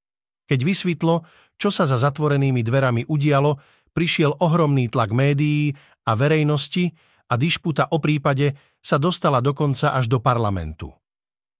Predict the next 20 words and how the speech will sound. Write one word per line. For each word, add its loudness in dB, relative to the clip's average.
Tieto 0
okolnosti 0
spustili -2
kolobeh, 0
ktorý 0
zdanlivo 2
nevyriešený 0
prípad 0
doviedol 0
po 0
takmer 0
šiestich 0
rokoch, 0
odkedy 0
sa 0
mal 0
stať, -2
k -6
obrovskému 0
posunu. -4